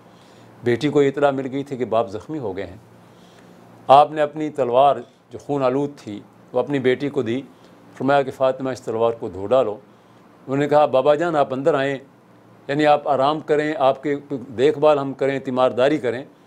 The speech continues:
आपने फरमाया, "फ़ातिमा मैं पहले शुहदा के घरों से हुआ हूँ।" आप सल्लल्लाहु अलैहि वसल्लम शुहदा के घरों में तशरीफ़ ले गए। एक घर का हाल और एक घर का वाक़या मैं अर्ज़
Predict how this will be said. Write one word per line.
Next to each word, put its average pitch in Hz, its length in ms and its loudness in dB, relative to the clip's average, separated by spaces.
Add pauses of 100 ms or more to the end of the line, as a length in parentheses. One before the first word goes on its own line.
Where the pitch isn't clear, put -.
(460)
आपने 127 260 0
फरमाया, 123 340 -4
"फ़ातिमा 120 440 -4
मैं 117 180 -6
पहले 110 220 -2
शुहदा 101 320 -6
के 104 120 -10
घरों 98 220 -12
से - 140 -14
हुआ 85 120 -12
हूँ।" - 100 -18 (1120)
आप 143 220 8
सल्लल्लाहु 135 340 -6
अलैहि 131 120 2
वसल्लम 127 360 -4
शुहदा 117 380 -4
के 117 140 -12
घरों 107 240 -12
में 110 120 -10
तशरीफ़ - 340 -14
ले 85 140 -14
गए। 85 120 -16 (1000)
एक 214 240 8
घर 160 220 2
का 175 200 4 (400)
हाल 147 300 4
और 156 140 -6
एक 143 160 -2
घर 127 140 -2
का 147 140 -2
वाक़या 127 300 0
मैं 120 140 -6
अर्ज़ 104 160 -6